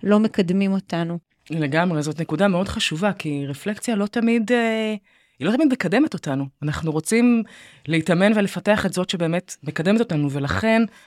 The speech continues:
Speaker 2: המבט שלנו יהיה מבט קדימה. לא עכשיו להלקות עצמי על מה שהיה, אלא באמת לשאול, "מה למדתי מזה? מה אני לוקחת מזה הלאה?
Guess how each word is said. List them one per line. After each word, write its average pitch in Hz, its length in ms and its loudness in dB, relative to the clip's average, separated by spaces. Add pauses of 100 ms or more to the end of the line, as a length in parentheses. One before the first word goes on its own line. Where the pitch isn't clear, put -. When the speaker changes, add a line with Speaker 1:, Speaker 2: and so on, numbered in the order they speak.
Speaker 2:
המבט 143 380 -2
שלנו 202 340 0
יהיה 160 100 -2
מבט 208 300 -2
קדימה. 180 400 -2 (420)
לא 175 80 0
עכשיו 226 200 0
להלקות 170 320 0
עצמי 160 220 -4
על 143 60 -2
מה 139 120 0
שהיה, 185 480 0
אלא 151 240 0
באמת 147 360 -2
לשאול, 226 380 0 (280)
"מה 180 80 0
למדתי 262 320 2
מזה? 139 260 0 (100)
מה 147 140 -2
אני 196 120 0
לוקחת 190 340 -6
מזה 160 280 -2
הלאה? 202 240 2